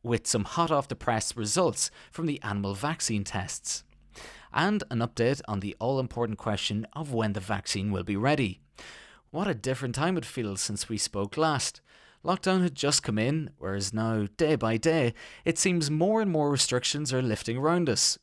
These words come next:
with public health often vying for economic essentials when it comes to lifting lockdown. I spoke with Anna on the Thursday before human trials commenced at Imperial. In a wide-ranging conversation, we heard her take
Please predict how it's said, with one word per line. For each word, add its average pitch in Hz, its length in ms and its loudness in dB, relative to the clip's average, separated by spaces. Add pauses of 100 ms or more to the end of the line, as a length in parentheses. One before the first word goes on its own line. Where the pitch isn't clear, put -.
(180)
with 151 280 -4
public 151 300 -2
health 170 340 0 (100)
often 117 340 -4
vying 120 300 -2
for 104 320 -4
economic 113 580 -4
essentials 107 720 -2 (300)
when 147 140 -4
it 143 80 -6
comes 104 320 -2
to 107 100 -4
lifting 98 420 -4
lockdown. 104 640 0 (840)
I 120 120 -2
spoke - 500 2
with 180 300 2
Anna 104 340 0
on 104 160 -4
the 98 100 -4
Thursday 151 480 2
before 104 320 0
human 98 300 -2
trials 98 340 0
commenced 123 540 -2
at 98 160 -2
Imperial. 127 560 2 (640)
In 139 100 2
a 127 140 6
wide-ranging 107 760 2
conversation, 101 760 -2
we 104 160 0
heard 101 360 0
her 110 200 0
take - 500 -4